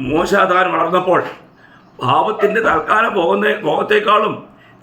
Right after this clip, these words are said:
ദൈവജനത്തോടു കൂടെ കഷ്ടം അനുഭവിക്കുന്നത് തിരഞ്ഞെടുത്തു എന്നാ, തിരഞ്ഞെടുപ്പാണ്. അപ്പോൾ ക്രിസ്തുവിൻ്റെ നിന്ന വലിയ ധനമെന്ന് കണ്ടു. ഇതാ നോക്കണമേ, നമുക്കതാ ഈ ദൈവിക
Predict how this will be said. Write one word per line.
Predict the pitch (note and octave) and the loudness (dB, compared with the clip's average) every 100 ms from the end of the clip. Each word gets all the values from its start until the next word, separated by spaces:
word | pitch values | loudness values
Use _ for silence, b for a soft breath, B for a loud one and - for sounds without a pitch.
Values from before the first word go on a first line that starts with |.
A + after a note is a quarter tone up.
| - | -8
ദൈവജനത്തോടു | C#3+ F3 A3+ B3+ B3 A#3+ A#3+ - A#3 A#3 A#3+ | 2 2 2 0 0 0 -2 -2 0 0 0
കൂടെ | A#3 - - | -2 -2 -4
കഷ്ടം | - - - - D#4+ C4+ | -6 -6 -10 -6 -2 0
അനുഭവിക്കുന്നത് | B3 B3 B3+ - - B3 B3+ C4 - - | -2 -2 -4 -6 -10 -4 -2 -2 -4 0
തിരഞ്ഞെടുത്തു | G3 A#3 C#4+ D#4 C4+ A3+ F#3 | 2 4 2 2 2 0 -2
എന്നാ, | A2+ - - | -2 -8 -8
തിരഞ്ഞെടുപ്പാണ്. | C3+ E3+ A3 - - - - _ - _ - - _ - - B B B B B D#3 | -4 -2 -2 -4 -8 -14 -20 _ -20 _ -20 -20 _ -20 -20 B B B B B -4
അപ്പോൾ | B3+ A3 - - - B B B | 0 0 -2 -6 -18 B B B
ക്രിസ്തുവിൻ്റെ | - F#3+ - D4 D4 C4 | -8 -6 -2 0 0 0
നിന്ന | A#3 C#4+ C4+ - - | 0 0 0 0 0
വലിയ | G3 - - | 0 0 -2
ധനമെന്ന് | D3 B3+ C#4 C#4 B3+ G3 | 0 0 2 0 0 0
കണ്ടു. | F3 - - - _ _ - _ b b b _ - - | -2 -4 -8 -20 _ _ -20 _ b b b _ -18 -4
ഇതാ | C3 C3 B2 | 0 0 0
നോക്കണമേ, | C#3 F3+ D#3+ B2+ - - - - _ _ - | -2 0 0 -2 -6 -18 -20 -20 _ _ -10
നമുക്കതാ | A3+ - D4 E4 - - - F#3 | -6 -2 0 0 -2 -8 -10 -6
ഈ | E3 | 0
ദൈവിക | F3 - D#4+ E4 | 0 0 -4 -4